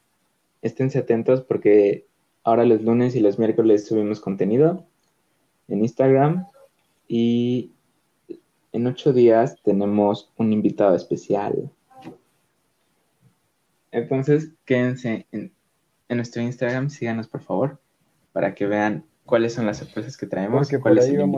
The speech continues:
Speaker 2: a
Speaker 1: invitado
Speaker 2: estar
Speaker 1: especial de la
Speaker 2: subiendo
Speaker 1: próxima semana.
Speaker 2: mucho contenido de ese tipo y pues como ya pudieron ver en esta semana van a estar pues los sabías qué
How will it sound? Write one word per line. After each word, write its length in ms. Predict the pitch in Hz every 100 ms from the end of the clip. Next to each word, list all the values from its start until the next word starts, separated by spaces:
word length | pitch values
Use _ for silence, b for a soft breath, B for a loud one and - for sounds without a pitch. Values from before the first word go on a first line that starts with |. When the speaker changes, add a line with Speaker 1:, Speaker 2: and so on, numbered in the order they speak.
| 120
Speaker 2:
a 60 |
Speaker 1:
invitado 100 | 107
Speaker 2:
estar 80 | 127
Speaker 1:
especial 300 | 127 131 95 92
de 0 |
la 60 | 87
Speaker 2:
subiendo 100 | -
Speaker 1:
próxima 340 | - 92 90 -
semana. 200 | 135 135
Speaker 2:
mucho 160 | 135
contenido 580 | 127 110 117 120 120 117
de 120 | 110
ese 160 | 113 113
tipo 480 | - 135 147 170 -
y 300 | 135 139 151
pues 240 | 156 127 -
como 220 | 120 120
ya 160 | 131
pudieron 320 | 131 131 131 123
ver 120 | 123
en 120 | 120
esta 180 | 117 120
semana 360 | 117 113 120 117
van 160 | 113
a 20 | 110
estar 400 | 113 113 110 -
pues 280 | 98 98 -
los 220 | 101 98
sabías 400 | 107 101 120 117
qué 440 | - 143 175 202